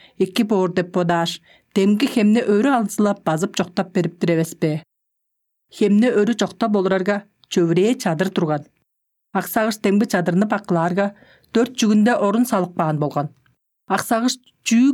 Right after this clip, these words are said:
келер эбес, адырам" дээш, демги оруннарынын бирээзинин алдынга алдан кулаш тамак аскаш, кедеп чыдарга,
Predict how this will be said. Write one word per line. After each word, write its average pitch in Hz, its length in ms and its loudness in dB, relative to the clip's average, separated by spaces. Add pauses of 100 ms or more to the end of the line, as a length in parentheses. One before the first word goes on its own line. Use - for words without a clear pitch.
келер 202 240 2
эбес, 180 240 0
адырам" 214 400 0
дээш, 190 380 0 (440)
демги 202 320 2
оруннарынын 208 800 2 (140)
бирээзинин 208 580 2
алдынга 175 480 0 (140)
алдан 220 340 0
кулаш 208 240 0
тамак 214 400 0
аскаш, - 400 -4 (320)
кедеп 185 320 0
чыдарга, 175 480 -2